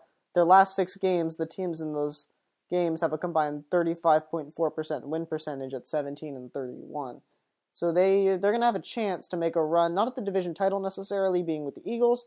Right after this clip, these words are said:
but they will have a chance to make the playoffs. Next games we're gonna talk about are a pair of fifty-one point scorers led by the top two picks of the twenty sixteen draft. And the first pick,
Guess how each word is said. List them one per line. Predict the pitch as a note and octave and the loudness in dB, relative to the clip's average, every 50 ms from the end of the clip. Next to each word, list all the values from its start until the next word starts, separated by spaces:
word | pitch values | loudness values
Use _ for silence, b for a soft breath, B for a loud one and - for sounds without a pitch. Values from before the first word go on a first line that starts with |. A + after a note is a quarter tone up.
| _ _ _ _ _ - | _ _ _ _ _ -4
but | F3 E3 - | -2 2 4
they | E3 | 4
will | E3+ E3+ E3+ F3 | 4 4 4 2
have | - F3+ D#3 | 2 -2 -4
a | D#3+ | -4
chance | - - - E3+ D#3+ D#3 D3+ - - - | -4 -4 -4 -4 -2 -4 -6 -8 -12 -8
to | - D3+ D3 | -8 -6 -6
make | C#3+ C3 A#2+ - | -6 -8 -10 -10
the | - | -12
playoffs. | - - B2+ A#2+ G2+ D#2+ E2+ - - - - _ _ _ _ _ _ _ _ _ _ _ _ _ _ _ _ _ _ _ _ _ _ _ _ _ _ _ _ _ _ - | -10 -6 -6 -6 -6 -8 -10 -12 -16 -20 -20 _ _ _ _ _ _ _ _ _ _ _ _ _ _ _ _ _ _ _ _ _ _ _ _ _ _ _ _ _ _ -12
Next | E3 F3+ F3+ - - | -10 -10 -10 -10 -6
games | - G#3 G3 G3 F#3+ F#3+ | -4 -2 -2 -2 -2 -2
we're | G3 | -2
gonna | G3 G3 F3+ | -4 -4 -4
talk | - G3+ G3 G3+ - - | -2 -4 -4 -4 -4 -4
about | F#3+ G3+ G#3 G3+ G3+ F#3+ | 2 4 6 6 6 6
are | F3+ D#3+ | 4 2
a | D#3 | 0
pair | - - G3 F#3+ F#3 F3 | -2 -2 0 2 2 2
of | D#3 D3 - - | 2 0 -2 0
fifty-one | G3+ G#3+ G#3+ - - A#3 A3 G#3 G3+ F#3+ F#3+ F#3+ G3 F#3+ | 0 0 0 -2 -4 -2 0 0 0 0 -2 -4 -6 -6
point | - F#3+ F3+ D#3 - - | -4 -6 -6 -6 -8 -12
scorers | - - F3 E3+ E3+ F#3 F#3+ F#3+ F#3 - | -6 -2 0 2 2 2 2 0 -2 0
led | D3+ D#3 E3 E3+ E3 - | 2 2 2 2 2 2
by | E3 D3+ D3+ D3+ | 2 4 4 4
the | C#3 B2+ C3+ | 2 0 -4
top | - - F#3 F#3 F3+ - - | -2 2 2 2 2 0 -4
two | - G3+ G3 E3 | -2 -2 -2 -2
picks | - - G3 F#3 - - | 0 0 0 0 0 -4
of | F3 D#3 | -6 -6
the | D3+ D3+ | -6 -6
twenty | - - E3 E3+ E3+ | -6 -8 -8 -8 -8
sixteen | D#3+ - D#3+ D#3 - - F3 D#3+ D#3 D3 | -6 -8 -8 -8 -8 -10 -8 -8 -6 0
draft. | D#3 E3+ F#3 G3 A3 A#3+ - - _ _ _ _ _ _ _ _ _ - | 2 6 6 6 6 4 0 -6 _ _ _ _ _ _ _ _ _ -10
And | D3+ C#3+ C#3 | -8 -8 -8
the | C3+ | -6
first | - A3 A#3+ A#3+ B3 - | -2 0 0 0 0 0
pick, | G3+ G3+ A#3+ B3 - | 0 0 0 0 -2